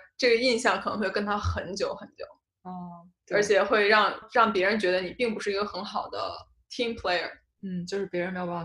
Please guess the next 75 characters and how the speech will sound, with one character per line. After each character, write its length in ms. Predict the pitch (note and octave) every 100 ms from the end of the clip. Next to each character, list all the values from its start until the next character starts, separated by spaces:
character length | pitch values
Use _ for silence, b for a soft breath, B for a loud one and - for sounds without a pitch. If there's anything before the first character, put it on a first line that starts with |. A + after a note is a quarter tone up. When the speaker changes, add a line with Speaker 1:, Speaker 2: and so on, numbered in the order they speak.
| -
Speaker 2:
和 120 | D#3+
你 100 | D#3+
很 160 | E3 E3+
好 140 | - -
团 140 | E3+
队 120 | E3+ E3
合 160 | -
作， 200 | - F3 D#3
对 100 | D#3
吧？ 80 | -
Speaker 1:
对 80 | -
的。 60 | E3
Speaker 2:
就 0 |
是 20 |
老 120 | E3
板 120 | E3+ D#3
的 60 |
话 180 | F3 F#3
也 80 | D#3
不 100 | D#3
听。 360 | - E3+ E3+ - _ _
Speaker 1:
对， 240 | A3 F#3+ - -
Speaker 2:
嗯， 60 | D4
Speaker 1:
是 100 | D#4
的。 200 | - - _
Speaker 2:
有 140 | - D#3+
个 100 | G3+
小 200 | A#3 -
问 200 | B3+ B3
题， 140 | -
就 100 | G#3+
这 140 | B3+ E4+
个 100 | G#3
时 100 | D3+
候 100 | E3+
会 120 | B3
不 120 | A#3+
会 80 | G#3+
对 160 | A3+ F#3+
于 80 |
整 160 | G3+ F3+
个 100 | D3
团 280 | - F3+ -
队 180 | B3 G#3
和 160 | -
对 160 | E3 G#3
于 120 | F#3
老 200 | F#3 -
板 220 | B3 -
都 100 | F3
会 100 | G3+
有 60 | E3+
点 180 | F3 C3+
影 160 | G#2
响？ 160 | F3 - - _ _ _ _ _
Speaker 1:
是 160 | - F4+
会 120 | D#4+ A#3
有 60 |
影 80 | F3+
响 180 | F3+ D3
的。 80 | -
Speaker 2:
就 80 |
觉 140 | A3 F#3
得 80 | G3
你 160 | E3+
管 200 | E3+ D3
不 100 | D3+
住 100 | G3
自 140 | F#3 F3+
己 40 |
的 100 | C3+
人， 220 | F2 A1+ - F3 _ _
或 140 | F#3+ E3
者 60 |
说 520 | E3 F3+ E3+ E3+ E3